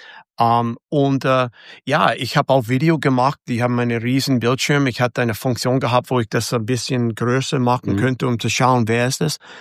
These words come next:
Speaker 1: Aber ich hab trotzdem Fehler gemacht. Ich hab Spielern, äh, mit dem Szenen diskutiert und es war gar nicht den.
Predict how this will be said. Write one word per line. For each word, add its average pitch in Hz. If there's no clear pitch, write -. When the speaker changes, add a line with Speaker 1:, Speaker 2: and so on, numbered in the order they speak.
Speaker 1:
Aber -
ich 107
hab 113
trotzdem 113
Fehler 110
gemacht. 110
Ich -
hab 117
Spielern, 110
äh, 110
mit 110
dem 117
Szenen 117
diskutiert 117
und 120
es 107
war 113
gar 117
nicht 107
den. 107